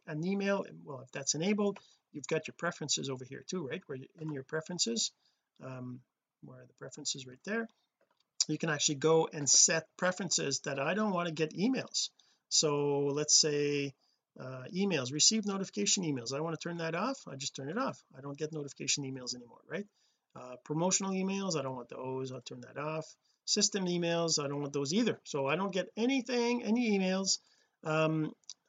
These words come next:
you can do things like set your, uh, a Google Ads client, Google AdSense slot I D for feed.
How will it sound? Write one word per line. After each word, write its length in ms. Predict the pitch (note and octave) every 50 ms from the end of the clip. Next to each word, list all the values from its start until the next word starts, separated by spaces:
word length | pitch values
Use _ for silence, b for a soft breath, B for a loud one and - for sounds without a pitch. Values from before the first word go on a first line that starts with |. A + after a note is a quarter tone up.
| - -
you 160 | F#3 F3 F#3
can 140 | F#3 A3+ G#3
do 160 | E3+ G#3 A3+
things 260 | A3 A3+ A3+ A3 F3+ F#3
like 140 | F#3 F3+
set 300 | - - - G#3 G#3 G#3
your, 340 | G#3 F#3+ F#3 F3+ F3 - E3+
uh, 120 | E3 D#3+ D#3 D#3 -
a 80 | E3 D#3
Google 340 | D3 F3 F#3+ F#3 G3+ F#3 F3+
Ads 200 | F3 F#3 F3+ -
client, 520 | - F#3 F#3 F#3 F#3 F#3+ F#3+ F#3 F#3 E3+
Google 280 | D#3 E3+ E3 E3 F3 F3
AdSense 460 | F3 E3+ D#3+ - - F#3 F#3 F3+ E3+
slot 260 | - - E3+ E3+ D#3+ -
I 100 | E3 D#3
D 100 | D3+ D#3+
for 160 | - - D3
feed. 480 | - _ - G#3 G#3+ G#3 G3+ G3+ G3+